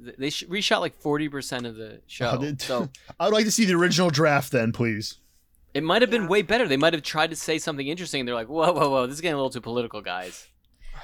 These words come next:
Speaker 1: Like, we don't wanna get canceled." Anyway, all I can tell you is this is a misfire. I don't know.
Speaker 2: Um,
Speaker 1: I think it was just the executives were upset. There's something. They,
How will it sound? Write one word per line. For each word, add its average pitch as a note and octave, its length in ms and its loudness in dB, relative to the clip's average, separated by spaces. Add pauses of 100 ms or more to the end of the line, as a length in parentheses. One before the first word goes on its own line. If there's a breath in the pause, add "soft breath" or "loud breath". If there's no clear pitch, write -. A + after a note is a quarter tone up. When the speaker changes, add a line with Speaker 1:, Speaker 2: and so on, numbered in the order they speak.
Speaker 1:
Like, - 120 -16 (100)
we B2 80 -6
don't C#3 100 0
wanna C#3 140 2
get A#2 160 -2
canceled." A#2+ 640 -6 (520)
Anyway, G#2 320 -8 (240)
all D3+ 120 4
I D#3+ 80 4
can D3+ 100 -6
tell C3+ 180 2
you A#2+ 160 2
is G#2+ 200 -8
this B2 200 -6
is A2 120 -16
a G2 40 -20
misfire. F#2 420 -16 (1000)
I B2+ 80 2
don't C3 100 4
know. F#3+ 200 6
Speaker 2:
Um, A3+ 40 6
Speaker 1:
I B2 80 4
think D3 180 0
it D3 60 2
was C3+ 160 0
just C#3 240 -2
the C3 460 2
executives C#3 640 2
were C3+ 140 4
upset. A#2+ 540 0
There's C#3 160 0
something. - 360 0
They, B2+ 180 -4